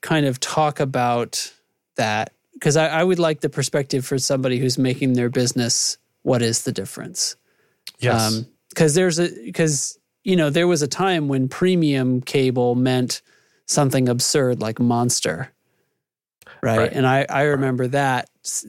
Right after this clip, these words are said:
Speaker 1: and, you know, and the sales pitch based around that. And, w-,
Speaker 2: Yeah,
Speaker 1: you know,
Speaker 2: like,
Speaker 1: I
Speaker 2: they
Speaker 1: think
Speaker 2: were
Speaker 1: the world's kind of grown past that now.
Speaker 2: I
Speaker 1: But
Speaker 2: agree.
Speaker 1: there c-, there's a legitimate, um, there's a, there's a legitimate,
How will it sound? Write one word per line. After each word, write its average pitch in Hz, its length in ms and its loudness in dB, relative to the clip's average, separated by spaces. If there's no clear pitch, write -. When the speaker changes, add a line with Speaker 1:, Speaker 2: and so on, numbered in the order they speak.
Speaker 1:
and, 143 300 0
you 147 160 0
know, 120 160 0
and 123 120 2
the 127 80 2
sales 143 440 0
pitch - 320 -4
based 127 340 0
around 127 380 0
that. 123 420 0
And, 120 460 -2
w-, - 240 -6
Speaker 2:
Yeah, 117 140 4
Speaker 1:
you 104 60 4
know, 104 40 4
Speaker 2:
like, 101 40 2
Speaker 1:
I - 60 0
Speaker 2:
they 120 60 4
Speaker 1:
think 107 140 2
Speaker 2:
were 104 140 4
Speaker 1:
the 101 40 4
world's 202 320 0
kind 202 180 -2
of 147 120 -4
grown 151 380 0
past 139 340 -2
that 156 240 0
now. 151 500 -2
Speaker 2:
I 120 80 0
Speaker 1:
But 131 200 2
Speaker 2:
agree. 87 160 -6
Speaker 1:
there 165 320 0
c-, 156 100 -4
there's 160 320 0
a 156 60 2
legitimate, 147 760 2
um, 123 540 -2
there's 135 180 0
a, 131 120 0
there's 135 280 -2
a 127 80 0
legitimate, 131 640 0